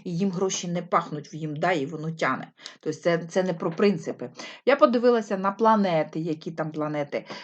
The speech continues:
як би, стоять. Там говорить про те, що жага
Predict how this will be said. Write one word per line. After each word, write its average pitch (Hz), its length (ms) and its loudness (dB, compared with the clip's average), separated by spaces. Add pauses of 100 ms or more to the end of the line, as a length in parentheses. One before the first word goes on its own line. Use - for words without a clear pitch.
(100)
як 160 120 -2
би, 160 100 -2
стоять. 156 320 -2
Там 233 160 2
говорить 208 320 -2
про 196 120 -4
те, 226 120 -4
що 208 220 -2 (260)
жага 196 720 6